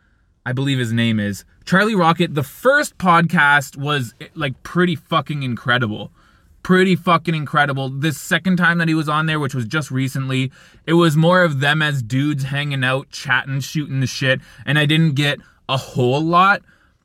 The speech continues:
of good information, so I didn't really watch the whole thing. I didn't even really pay attention to the whole thing, but I occasionally listen to it for, like, some good knowledge. They have some smart people on there sometimes. Don't know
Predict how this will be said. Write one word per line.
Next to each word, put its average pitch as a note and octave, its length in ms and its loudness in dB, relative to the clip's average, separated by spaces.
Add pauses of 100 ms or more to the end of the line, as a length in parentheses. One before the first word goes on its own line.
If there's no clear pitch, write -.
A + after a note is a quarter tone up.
(240)
of E3 120 2
good F3+ 200 4
information, F#3 580 2
so F3 160 0
I D#3 80 0
didn't G3 300 -2
really F#3+ 180 0
watch F3 300 2
the E3+ 80 0
whole E3+ 220 4
thing. D#3+ 540 -2
I D3 120 -4
didn't D#3+ 180 2
even E3 220 2
really D#3+ 160 -2
pay D#3 160 -4
attention D3 340 -6
to C#3 60 -6
the C#3 80 -2
whole C#3 180 -2
thing, C#3 260 -2
but C3+ 180 0 (600)
I D#3 100 4
occasionally F#3+ 600 2
listen F3 360 2
to E3+ 160 2
it E3+ 100 -2
for, E3+ 180 0
like, E3 180 0
some D#3+ 200 -2
good D#3+ 180 2
knowledge. D#3 460 0
They D3+ 140 -2
have D3+ 200 0
some D3 160 -4
smart D3+ 340 0
people D3+ 300 -4
on C#3 160 0
there C#3 160 -2
sometimes. B2 720 -6 (1160)
Don't E3+ 320 4
know D#3+ 540 2